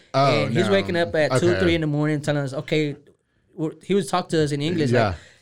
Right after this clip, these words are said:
Speaker 2: you know, "Respóndeme, no,
Speaker 1: Y-
Speaker 2: no sabes, okay?" Like,
Speaker 1: Yeah.
Speaker 2: "Really, bro?"
Speaker 1: Yeah,
Speaker 2: Like,
Speaker 1: y-, yo, um, yo voy a dormir.
Speaker 2: Yeah,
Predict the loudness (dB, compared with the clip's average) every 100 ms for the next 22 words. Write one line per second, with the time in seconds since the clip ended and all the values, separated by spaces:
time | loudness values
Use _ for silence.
0 | -8 -2 0 0 0 2 2 2 0 0
1 | 0 2 0 2 -2 -2 -2 0 -2 -4
2 | -6 -6 -2 0 0 -4 -4 -4 -2 0
3 | 0 0 0 0 -2 2 2 4 2 0
4 | 2 2 4 4 4 2 2 2 4 2
5 | -2 -10 _ -4 0